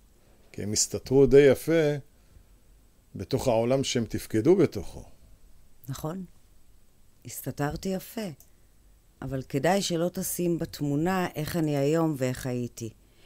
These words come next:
Speaker 2: כי אם רואים תמונה איך נראיתי, אז כן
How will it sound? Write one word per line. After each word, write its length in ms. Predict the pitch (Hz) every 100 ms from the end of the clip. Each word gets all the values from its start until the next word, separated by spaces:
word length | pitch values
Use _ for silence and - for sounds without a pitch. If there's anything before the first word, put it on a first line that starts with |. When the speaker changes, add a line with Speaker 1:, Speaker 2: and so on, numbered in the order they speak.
| - - - -
Speaker 2:
כי 160 | - -
אם 180 | 233 277 214
רואים 300 | 196 208 226
תמונה 560 | - 147 135 143 220 175
איך 280 | 127 123 139
נראיתי, 720 | 135 131 110 123 - 139 135 - -
אז 160 | 147 -
כן 240 | 165